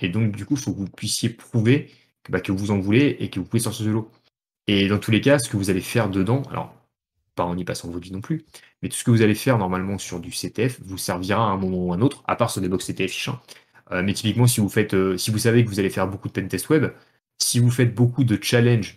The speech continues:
de web, sur des plateformes de challenge, euh, ou si vous faites beaucoup de box qui sont taguées comme utilisant du web, ça va vous servir à affiner votre méthode que vous allez utiliser au quotidien au travail,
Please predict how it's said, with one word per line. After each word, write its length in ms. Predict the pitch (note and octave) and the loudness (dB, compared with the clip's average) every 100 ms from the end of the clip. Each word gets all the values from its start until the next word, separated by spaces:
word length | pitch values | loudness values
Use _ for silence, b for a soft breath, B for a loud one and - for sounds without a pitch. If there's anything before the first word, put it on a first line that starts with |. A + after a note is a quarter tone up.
| F#2 | -6
de 120 | F#2 | -2
web, 260 | F#2+ G2 F2 | 2 2 0
sur 120 | E2+ | -10
des 80 | E2 | -10
plateformes 360 | F2 - F2 | -10 -8 -8
de 120 | E2+ | -8
challenge, 440 | - F2+ G2 F2 - b b b - | -8 -6 -4 -6 -14 b b b -10
euh, 120 | F2+ - | -8 -4
ou 100 | G2+ | -4
si 140 | - | -2
vous 80 | G#2 | -2
faites 240 | A2 F#2 | -2 -2
beaucoup 300 | G#2 A#2+ C3+ | 2 2 2
de 120 | A2+ | 0
box 380 | G2 G#2+ A#2+ A#2+ | 0 2 2 0
qui 120 | - | -8
sont 200 | - F#2 | -10 -10
taguées 420 | E2+ G2+ G2 G#2+ G#2+ | -4 -4 0 0 0
comme 200 | F#2 F2+ | -4 -6
utilisant 380 | F2 F#2 E2+ | -6 -8 -6
du 160 | E2+ F2 | -8 -8
web, 320 | E2+ C3+ A2 - _ _ _ _ _ _ - | -2 0 0 -6 _ _ _ _ _ _ -8
ça 180 | - | -2
va 100 | F#2+ | 0
vous 140 | F#2+ F#2 | 0 -2
servir 500 | - G2+ G2 G#2+ F#2+ | -4 -2 -2 -2 -2
à 80 | G2 | -4
affiner 300 | - G#2+ F#2+ | -2 -2 0
votre 240 | F#2+ F#2+ | -2 -4
méthode 220 | F#2 G2 | -4 -2
que 60 | G2+ | -2
vous 180 | F#2+ F2+ | -2 -2
allez 100 | F#2 | -4
utiliser 320 | F2+ F#2+ F#2 | -6 -6 -4
au 140 | F#2 | -4
quotidien 380 | E2+ F#2+ F#2 F#2 | -6 -8 -6 -6
au 60 | F2 | -8
travail, 420 | - F#2+ C#3+ | -6 -2 -2